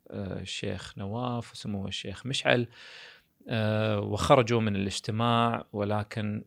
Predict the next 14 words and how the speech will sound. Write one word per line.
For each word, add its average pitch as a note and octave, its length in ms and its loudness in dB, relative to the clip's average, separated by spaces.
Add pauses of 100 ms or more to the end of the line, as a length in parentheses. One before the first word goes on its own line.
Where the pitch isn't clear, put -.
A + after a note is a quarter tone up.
لم B2+ 380 0
يحدث A#2 480 -4
أي A#2+ 120 0
تغيير G#2 720 -2 (960)
أو A#2+ 100 8
لم C3 200 6
يطرأ، B2+ 440 6 (160)
آه، A#2 40 -2
آه، - 720 4
أي B2+ 300 6 (480)
استحداث C3 880 6
لهذا G#2+ 280 6
الموضوع، G2+ 680 2
و-، F2+ 420 -4